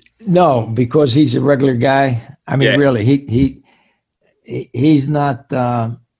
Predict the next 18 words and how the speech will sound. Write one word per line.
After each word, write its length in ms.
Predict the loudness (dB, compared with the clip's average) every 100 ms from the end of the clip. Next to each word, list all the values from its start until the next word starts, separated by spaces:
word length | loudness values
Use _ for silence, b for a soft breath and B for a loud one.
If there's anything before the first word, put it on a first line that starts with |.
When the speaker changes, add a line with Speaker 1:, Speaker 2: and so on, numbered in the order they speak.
| _ _ _ _ _
Speaker 1:
he's 240 | -6 -2
not 180 | 0 0
a 60 | 0
Hollywood 500 | 0 0 0 0 -2
star. 320 | -4 -6 -8 -4
I 40 |
mean, 140 | 0 2
he's 180 | 2
a 60 | 0
Hollywood 380 | 0 0 0 -2
star, 340 | -2 0 0
but 140 | 0 -2
I 60 |
mean, 140 | -2 -2
he 100 | -2
doesn't 320 | 0 -2 -2
have 280 | -2 -2 -2
that 320 | -2 -4 -6